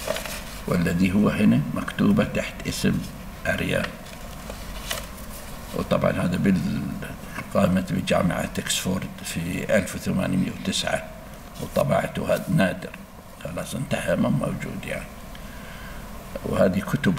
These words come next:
قيمة، يعني فيها، آه، مش هؤلاء مروا مرور الكرام، لا، في حقائق كثيرة ترفد التاريخ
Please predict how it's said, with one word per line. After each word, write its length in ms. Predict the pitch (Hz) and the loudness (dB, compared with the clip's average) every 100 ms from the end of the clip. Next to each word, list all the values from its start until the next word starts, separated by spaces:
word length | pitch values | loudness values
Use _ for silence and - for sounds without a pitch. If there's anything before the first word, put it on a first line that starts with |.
| - | 4
قيمة، 440 | 131 120 101 - - - - - - - - | 6 6 4 0 -4 -10 -14 -14 -14 -12 -6
يعني 320 | - 82 - - | -2 -2 -2 0
فيها، 520 | 110 110 95 - - - - - - - - - - - | 4 6 4 2 -2 -10 -16 -16 -16 -16 -16 -16 -16 -8
آه، 500 | - 78 - - - - - - - - - - - - - - - - - - - - | -6 -4 -4 -6 -8 -10 -12 -12 -12 -12 -12 -14 -14 -14 -14 -12 -10 -10 -10 -12 -10 2
مش 260 | 107 - 101 | 4 4 4
هؤلاء 360 | 98 101 95 95 | 6 6 6 8
مروا 400 | 101 95 90 78 | 6 4 0 0
مرور 420 | - 95 95 92 | -2 0 0 -2
الكرام، 480 | - - - 85 - - - | -4 -6 -2 -4 -4 -8 -4
لا، 200 | 92 92 - - - | -2 -4 -8 -12 -12
في 220 | - 110 - | 0 2 4
حقائق 880 | 90 - 113 120 107 - - - - - - - - - - - - - | 0 0 -2 -2 -4 -6 -6 -8 -8 -12 -14 -14 -14 -14 -14 -14 -14 -4
كثيرة 480 | - - 123 131 - - - - - - - - - - - - - | -4 4 6 6 4 -2 -12 -14 -16 -16 -16 -16 -16 -16 -16 -16 0
ترفد 400 | 143 - - - | 2 4 2 0
التاريخ 720 | - - 104 104 117 - - | 0 0 2 4 2 0 -6